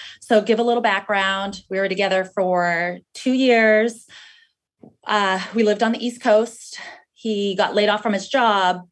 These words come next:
So he actually got an opportunity to, with a new job in California, and he wasn't gonna take it because he wanted to, you know, stay with me here.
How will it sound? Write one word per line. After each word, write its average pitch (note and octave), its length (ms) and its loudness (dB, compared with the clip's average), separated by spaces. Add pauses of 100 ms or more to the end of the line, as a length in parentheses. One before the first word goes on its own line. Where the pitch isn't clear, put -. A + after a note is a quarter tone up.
(300)
So G#3 180 -4
he G3+ 160 -2
actually F#3+ 320 -6
got F#3 200 -2
an - 60 -8
opportunity E3+ 840 -4 (140)
to, E3 720 -4 (560)
with A3+ 160 4
a G#3+ 60 6
new G3+ 140 2
job E3+ 360 0
in D#3+ 360 -6
California, F3 1040 -2 (500)
and G#3+ 80 0
he G3+ 60 2
wasn't G#3 260 2
gonna A#3 180 0
take F#3 220 -4
it F#3+ 280 0
because F3 260 -8
he E3+ 60 -4
wanted D#3+ 240 -4
to, D#3 100 -4 (160)
you F3+ 80 -8
know, D#3+ 240 -6
stay - 280 -4
with D#3+ 200 -4
me D#3 160 -4
here. E3+ 640 0